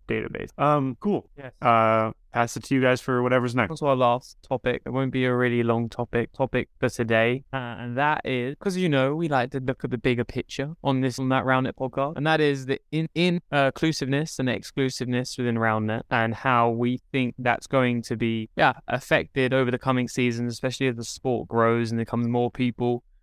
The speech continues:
Speaker 2: both at sort of the grassroots level, you could call it, and then up further up in the elite level. Because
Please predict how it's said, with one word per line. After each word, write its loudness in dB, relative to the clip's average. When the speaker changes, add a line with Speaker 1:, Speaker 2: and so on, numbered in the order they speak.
Speaker 2:
both 2
at 0
sort -2
of 0
the -12
grassroots 2
level, 0
you -2
could -14
call 0
it, 0
and 0
then 2
up 0
further 4
up 0
in 0
the 0
elite -2
level. 0
Because -4